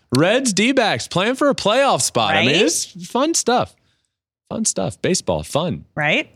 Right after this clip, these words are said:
Speaker 2: All right. Well, let's talk about the D-backs, because they are our next team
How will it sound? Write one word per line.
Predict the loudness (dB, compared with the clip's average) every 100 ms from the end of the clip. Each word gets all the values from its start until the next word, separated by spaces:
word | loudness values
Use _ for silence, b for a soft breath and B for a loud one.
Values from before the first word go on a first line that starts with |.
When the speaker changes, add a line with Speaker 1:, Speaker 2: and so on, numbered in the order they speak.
| -2
Speaker 2:
All | -2
right. | 0
Well, | 2
let's | 2 0
talk | -2 0
about | 0 0 0
the |
D-backs, | 0 0 -2 -2
because | -2 0 2
they | 2 2
are | 2
our | 4 4
next | 4 2 -2 -4
team | 0 2 2 0 -2